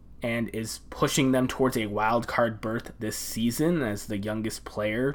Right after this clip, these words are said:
to go twenty twenty. Or Bobby Witt Junior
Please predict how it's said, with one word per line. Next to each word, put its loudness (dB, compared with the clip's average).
to -8
go -2
twenty -6
twenty. -4
Or 6
Bobby 8
Witt 4
Junior 2